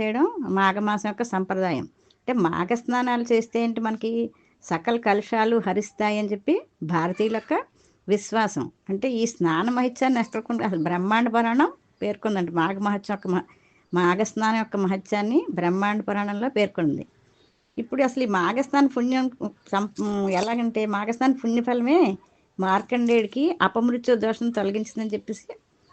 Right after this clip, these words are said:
పురాణంలో కూడా తెలిపారు. కళ్యాణకారకమైన ఈ మాసంలో చేసే స్నానము పరమ పవిత్రంగా భావిస్తారు. పాపరహిత్యం కోసం నదీ స్నానాలు చేయడం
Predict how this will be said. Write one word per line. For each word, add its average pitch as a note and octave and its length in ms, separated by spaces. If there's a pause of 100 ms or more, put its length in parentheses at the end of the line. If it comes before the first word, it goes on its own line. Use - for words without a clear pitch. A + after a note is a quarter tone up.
(240)
పురాణంలో A3 520
కూడా A#3 300 (640)
తెలిపారు. G#3 480 (1600)
కళ్యాణకారకమైన C4+ 800
ఈ C4+ 40
మాసంలో A#3 560
చేసే A3 360
స్నానము G3+ 680 (560)
పరమ F#3 260
పవిత్రంగా G3+ 580
భావిస్తారు. F#3 720 (800)
పాపరహిత్యం G#3+ 800
కోసం A3+ 320
నదీ F3+ 280
స్నానాలు G#3 520
చేయడం A3 300